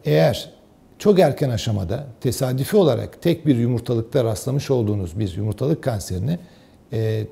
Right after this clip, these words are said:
cerrahi tedavisine laparoskopik veya robotik olarak devam edebilirsiniz.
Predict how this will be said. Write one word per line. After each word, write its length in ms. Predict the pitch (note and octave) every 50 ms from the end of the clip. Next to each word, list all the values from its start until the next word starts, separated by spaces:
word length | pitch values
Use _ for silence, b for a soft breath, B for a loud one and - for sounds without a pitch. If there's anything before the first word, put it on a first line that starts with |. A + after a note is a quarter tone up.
| - - - _ _ _ -
cerrahi 380 | - C3 B2 B2+ C3+ D#3 F3 E3
tedavisine 680 | - C#3+ A#2+ B2 A#2 A2+ G2+ - - G2+ A#2 C#3+ D#3 B B B B G#2
laparoskopik 720 | A#2 A#2+ - C3+ B2+ B2 A#2 - - C#3 A#2 F#3+ F3 - -
veya 180 | C#3+ B2 A#2
robotik 380 | A2+ A#2+ A#2 C3+ C3+ - - -
olarak 340 | C3 B2 B2 C3 C3 - -
devam 280 | B2+ A#2 A#2+ A#2 A2+
edebilirsiniz. 720 | A2+ G#2 A2 A2 G2+ G2 F#2 - - - A#2 D#3 F3 -